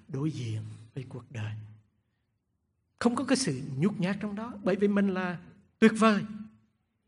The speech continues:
Cái sự tạo dựng amazing, lạ lùng.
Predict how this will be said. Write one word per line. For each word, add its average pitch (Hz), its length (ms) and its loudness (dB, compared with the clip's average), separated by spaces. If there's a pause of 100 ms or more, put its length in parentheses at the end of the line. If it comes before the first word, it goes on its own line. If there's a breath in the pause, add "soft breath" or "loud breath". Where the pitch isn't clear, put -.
(140)
Cái 247 80 0
sự 254 140 4
tạo 175 200 4
dựng 170 200 -4 (340)
amazing, 165 680 8 (140)
lạ 165 280 6
lùng. 156 280 4